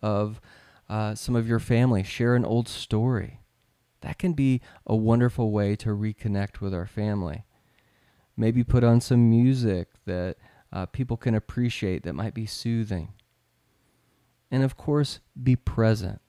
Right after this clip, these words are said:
Because mindfulness is really another way for us to fall in love with living. The best moments in our life are the ones in which we are present.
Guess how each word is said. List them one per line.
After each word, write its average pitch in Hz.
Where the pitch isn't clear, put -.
Because 139
mindfulness 160
is 117
really 123
another 117
way 107
for -
us 110
to 117
fall 190
in 139
love 113
with 110
living. 98
The 123
best 165
moments 156
in 123
our 117
life 113
are 104
the 101
ones 113
in 104
which 107
we 104
are 95
present. 78